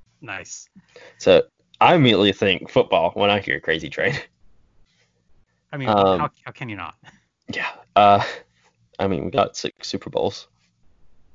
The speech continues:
Speaker 1: All right, I've got two more songs. I don't know how many more you have.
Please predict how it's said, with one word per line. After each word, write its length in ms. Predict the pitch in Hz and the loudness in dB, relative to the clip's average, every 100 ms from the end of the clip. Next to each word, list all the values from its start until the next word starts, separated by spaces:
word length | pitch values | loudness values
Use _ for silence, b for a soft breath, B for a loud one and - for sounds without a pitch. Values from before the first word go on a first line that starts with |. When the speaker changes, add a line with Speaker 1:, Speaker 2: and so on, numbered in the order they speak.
| - _ | -20 _
Speaker 1:
All 60 | 131 | -12
right, 100 | 107 | -10
I've 380 | 107 135 196 190 | -2 -2 -2 -6
got 220 | 185 180 | -8 -8
two 180 | - 190 | -8 -8
more 180 | 175 165 | -4 -6
songs. 320 | - 151 131 | -2 -2 -2
I 40 | 143 | -4
don't 80 | 147 | -4
know 80 | |
how 80 | 139 | -4
many 180 | 139 135 | -6 -6
more 180 | 120 113 | -8 -8
you 120 | 107 | -8
have. 320 | 98 87 80 | -8 -8 -10